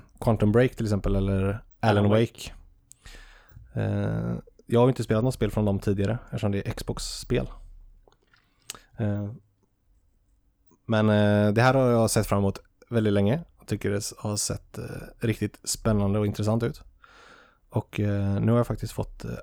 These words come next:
Speaker 1: äran att spela detta i hela två veckor innan release till och med. Så det är ju lite kul att kunna prata med, prata om ett så färskt spel.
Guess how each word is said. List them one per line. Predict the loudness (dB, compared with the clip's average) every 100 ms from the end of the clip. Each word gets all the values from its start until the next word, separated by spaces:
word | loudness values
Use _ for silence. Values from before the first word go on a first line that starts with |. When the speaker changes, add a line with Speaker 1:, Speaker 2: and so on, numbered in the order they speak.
| -16 -2
Speaker 1:
äran | 0 0 -2
att | -8 -14
spela | -8 -2 0 0
detta | -2 -4 -4 -6 -14 _ _ _ _ -4
i | -2 0
hela | 0 0 -2 -4 -4
två | -2 0
veckor | -2 -2 0
innan | 0 0 -2
release | 0 2 2 0 -2
till | -2
och |
med. | -2 -8 _ -20 -20 _ -20 -8
Så | 2
det | 6
är |
ju | 6
lite | 4 2
kul | 0 -2 -12 -20 -20 -20 -20 _ _ _
att | -2
kunna | 0 2
prata | 2
med, | 0 -4 -2
prata | 0 0
om |
ett | -2
så | 0 0
färskt | 0 -2 -2 -6
spel. | -6 -4